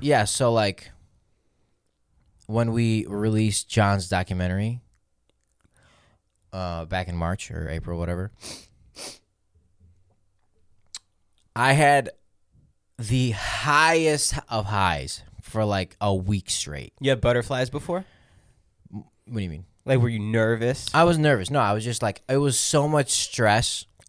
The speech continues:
Speaker 1: and work before, like, leading up to that, like, making sure the product is right, editing the documentary, fucking watching John's,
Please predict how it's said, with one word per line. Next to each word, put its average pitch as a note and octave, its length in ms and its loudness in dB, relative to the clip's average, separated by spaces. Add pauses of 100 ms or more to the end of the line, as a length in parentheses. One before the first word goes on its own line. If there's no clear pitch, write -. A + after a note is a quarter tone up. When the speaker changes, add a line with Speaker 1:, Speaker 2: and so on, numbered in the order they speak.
Speaker 1:
and G2+ 240 0
work G#2 380 2
before, G2+ 440 2
like, G2 220 -2
leading G2+ 320 -2
up G2 120 0
to G2+ 100 -8
that, G#2 260 0
like, - 180 -6
making F#2 240 -4
sure F#2+ 100 -8
the F2+ 80 -10
product F#2 460 -4
is D#2+ 100 -8
right, D#2+ 240 -2 (600)
editing G2+ 360 -2
the F2+ 80 -2
documentary, F2 840 -2 (280)
fucking F2 460 -10
watching F#2+ 460 -2
John's, F2 720 -2